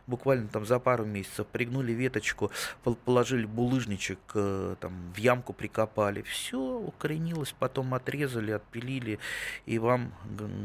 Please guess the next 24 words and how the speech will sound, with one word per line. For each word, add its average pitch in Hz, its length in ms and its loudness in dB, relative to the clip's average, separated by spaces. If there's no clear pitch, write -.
готовый 107 360 2
кустик - 400 -8
калины. 98 560 -4
Я 180 140 8
вообще 139 240 0
советую 127 440 0
разводить 113 400 -2
всё-таки - 300 -10
калину, 113 400 0
э, 110 260 2
сортовую, 110 560 2
потому - 220 -4
что - 160 -6
и 123 180 -6
меньше 110 420 2
горечи, 131 600 2
и 104 120 -4
крупнее 107 600 -2
ягоды, 120 720 2
э, 104 320 -8
да 107 60 -4
и 110 60 0
вообще 117 280 -4
как-то - 400 -4